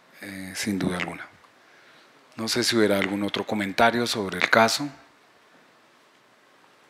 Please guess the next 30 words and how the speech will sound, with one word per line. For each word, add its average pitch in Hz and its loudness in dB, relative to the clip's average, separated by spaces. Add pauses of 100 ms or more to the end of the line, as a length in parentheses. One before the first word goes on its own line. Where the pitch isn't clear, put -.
(680)
Si - -8
no 95 -4
lo 95 -2
hubiera, 123 2
procederíamos 98 -2
a 113 2
votar. 131 4
Quienes 107 4
estén - 0
de 104 6
acuerdo 123 6
en 104 0
aprobar 95 2
la 101 0
prórroga 123 8 (600)
del, 120 2 (200)
eh, 98 -2 (560)
de 107 2
contratación 113 4
por 117 4
doce 110 2
meses 131 4
del 110 2
doctor 104 0
Benjamín 104 0
García 101 2
Martínez 117 6
como 107 0
profesor 95 -2
visitante 104 -2